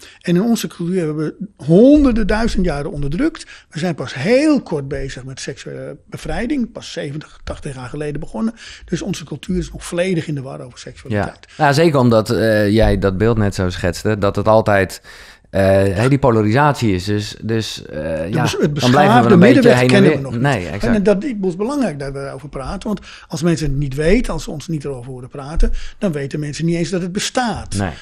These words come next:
Speaker 1: Dan blijven ze dus altijd in dat, of dat grenzeloze, of in dat, of in het onderdrukken zitten. En er is gewoon een schitterende middenweg.
Speaker 2: Ja, ja, ja.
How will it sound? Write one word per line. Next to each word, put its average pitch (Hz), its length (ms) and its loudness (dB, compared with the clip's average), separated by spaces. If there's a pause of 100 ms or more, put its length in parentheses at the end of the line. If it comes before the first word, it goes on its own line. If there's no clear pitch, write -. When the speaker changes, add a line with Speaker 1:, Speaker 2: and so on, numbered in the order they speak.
Speaker 1:
Dan 185 120 -2
blijven 156 240 0
ze 170 100 0
dus 156 160 -2
altijd 196 380 -2
in 160 140 0
dat, 139 220 -4
of 190 160 -2
dat 139 160 -8
grenzeloze, 160 600 -10
of 170 200 -12
in 151 60 -12
dat, 131 220 -16 (380)
of 170 160 -4
in 147 100 -2
het 143 100 -6
onderdrukken 156 480 -4
zitten. - 300 -4
En 254 120 -4
er - 80 -4
is - 120 -10
gewoon 127 180 -16
een 135 100 -16
schitterende 143 540 0
middenweg. 165 500 -2
Speaker 2:
Ja, - 260 -12
ja, - 220 -20
ja. - 160 -20